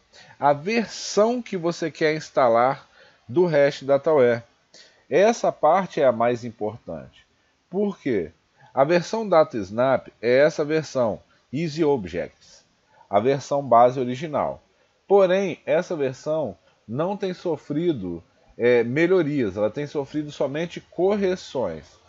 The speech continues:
Então, o nosso curso ele é todo baseado na versão Core.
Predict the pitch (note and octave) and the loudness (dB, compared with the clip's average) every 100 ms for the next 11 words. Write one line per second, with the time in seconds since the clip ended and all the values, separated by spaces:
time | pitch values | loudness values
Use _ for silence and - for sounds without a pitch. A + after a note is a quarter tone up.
0 | - - - D3 E3 G#3 A3 G3 E3+ F3 | -20 -20 -10 -8 -4 0 0 0 -4 -6
1 | D#3+ E3+ G3 F#3 D#3+ D#3 D3+ - G#3+ A#3 | -10 -6 -4 -4 -2 -2 -2 0 2 2
2 | G#3 E3 C#3 B2+ G#2 B2 C#3+ G#2 G#2 B2 | 2 2 2 0 0 2 2 0 -4 -4
3 | B2+ B2 - D3+ - B2+ C3+ B2+ | -4 -6 -8 -10 -8 0 2 2